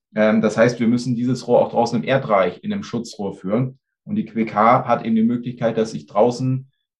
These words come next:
ähm, dann an diesem, an diesem Hülsrohr, was wir mitliefern, auch dann ein hundert,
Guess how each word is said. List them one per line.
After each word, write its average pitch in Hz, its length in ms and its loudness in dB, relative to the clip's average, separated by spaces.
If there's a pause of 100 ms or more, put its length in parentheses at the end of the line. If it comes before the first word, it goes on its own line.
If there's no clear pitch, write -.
ähm, 110 340 2
dann 104 400 2
an 110 120 -2
diesem, 101 480 -4
an 95 100 -12
diesem 95 240 -10
Hülsrohr, 120 360 -2
was 110 160 0
wir 104 60 -4
mitliefern, 113 420 -2
auch 107 200 0
dann 107 200 0
ein 104 340 -2
hundert, 117 420 2